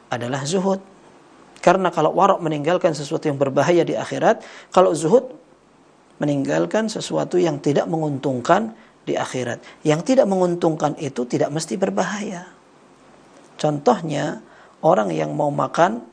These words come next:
berlebihan, selama tidak sampai muntah atau mubazir, tapi dia makan sampai kenyang, maka ini mubah. Tapi ini tidak menguntungkan di akhirat. Tapi tidak haram.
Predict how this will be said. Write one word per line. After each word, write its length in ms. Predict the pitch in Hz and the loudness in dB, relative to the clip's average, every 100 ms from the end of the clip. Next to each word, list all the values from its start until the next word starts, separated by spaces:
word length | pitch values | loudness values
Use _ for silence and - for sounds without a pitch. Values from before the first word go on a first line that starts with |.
| _ _ _ _ | _ _ _ _
berlebihan, 640 | 139 143 139 147 185 190 - - _ _ _ - _ - - | -2 0 0 -2 -2 -4 -8 -18 _ _ _ -20 _ -20 -16
selama 320 | - 151 190 | -2 0 2
tidak 180 | 196 156 | 0 -2
sampai 240 | - 143 147 | -4 -4 -2
muntah 480 | 170 170 170 151 | -2 0 0 -2
atau 140 | 147 147 | -2 -4
mubazir, 560 | 147 160 190 151 143 143 - - - | 0 2 2 0 -4 -6 -14 -20 -4
tapi 220 | 165 190 | -2 0
dia 100 | 190 | 0
makan 320 | 165 156 180 | 0 0 -2
sampai 220 | 165 156 143 | -2 -6 -4
kenyang, 380 | 175 185 175 - - _ _ _ _ _ _ - | 0 0 -2 -10 -20 _ _ _ _ _ _ -18
maka 400 | - 117 185 254 - - _ - | -8 2 4 4 -4 -20 _ -4
ini 140 | 220 | 0
mubah. 320 | 240 220 220 - - _ _ _ _ _ _ _ - _ - - - - - - - - | 2 2 2 -2 -10 _ _ _ _ _ _ _ -20 _ -20 -20 -20 -20 -20 -20 -20 -6
Tapi 300 | - - 170 | -4 -2 -2
ini 160 | 202 | -2
tidak 240 | 220 156 156 | 0 0 0
menguntungkan 560 | 165 151 220 190 170 | -2 -2 -2 -2 -2
di 80 | 147 | -2
akhirat. 400 | 151 - 135 120 - _ - _ _ - - - - | -6 -8 -12 -12 -16 _ -20 _ _ -20 -20 -16 -4
Tapi 220 | 117 208 | -2 -2
tidak 320 | 208 190 202 - | 0 4 4 4
haram. 400 | 254 262 240 | 4 4 0